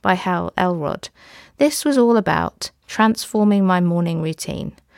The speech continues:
I wanted to start the day in a more purposeful way, making time for myself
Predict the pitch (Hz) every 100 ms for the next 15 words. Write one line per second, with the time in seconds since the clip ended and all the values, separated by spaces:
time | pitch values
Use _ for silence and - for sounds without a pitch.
0 | - - - 202 247 262 254 - 220 -
1 | 208 - 202 175 156 151 - 165 160 165
2 | 202 208 - - 175 185 - 170 165 165
3 | 156 156 _ _ _ _ _ 208 208 -
4 | 240 202 190 190 - 208 247 - - -
5 | -